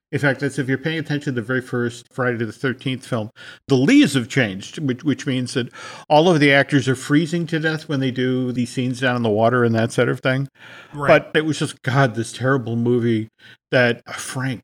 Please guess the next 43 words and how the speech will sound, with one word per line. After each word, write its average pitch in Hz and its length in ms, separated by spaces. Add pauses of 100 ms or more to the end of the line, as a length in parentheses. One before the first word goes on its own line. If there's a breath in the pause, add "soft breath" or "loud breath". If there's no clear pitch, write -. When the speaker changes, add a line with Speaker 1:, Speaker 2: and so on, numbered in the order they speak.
(120)
Speaker 1:
what 175 180
was 147 160
his 123 260
name? 104 360 (140)
Damn 135 200
it. - 100 (220)
Speaker 2:
Oh, 143 300
Speaker 1:
Um, 135 60
Speaker 2:
Mancuso. 151 680 (260 loud breath)
Speaker 1:
There 196 140
we 208 100
go. 170 460
All 147 180
right. 147 300
Speaker 2:
Yeah. 143 140 (120)
Speaker 1:
Who, 156 280
who 151 500
made 160 400
this 147 260
terrible 160 460
movie 143 260
that 123 260
then 143 220
made 127 260 (380 loud breath)
so - 540
much 113 320
money? 85 240 (540 soft breath)
You 151 60
know, 110 280
and 131 480
it 135 120
was 135 280
kind 156 240
of 123 80
an 127 80
Oklahoma 139 480
land 123 380
rush 113 260
to 127 100
get 117 220
into 117 320
making 117 480
a 113 420